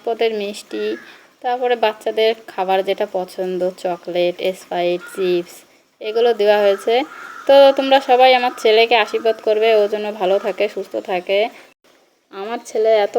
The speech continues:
খাবার দেখে ও বুঝতে পারছে না কোনটা দিয়ে আগে শুরু করবে। তো আমি বললাম, "তোর যেটা ইচ্ছা তুই সেটা দিয়ে আগে খেতে লাগ।"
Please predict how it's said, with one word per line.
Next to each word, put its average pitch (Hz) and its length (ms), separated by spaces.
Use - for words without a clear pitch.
খাবার 196 420
দেখে 240 320
ও 214 140
বুঝতে 220 420
পারছে 220 280
না 240 100
কোনটা 214 400
দিয়ে 214 200
আগে 196 240
শুরু 185 380
করবে। 180 360
তো 254 160
আমি 247 260
বললাম, 240 340
"তোর 247 220
যেটা 220 260
ইচ্ছা 240 260
তুই 277 140
সেটা 220 260
দিয়ে 247 200
আগে 220 200
খেতে 196 300
লাগ।" 180 240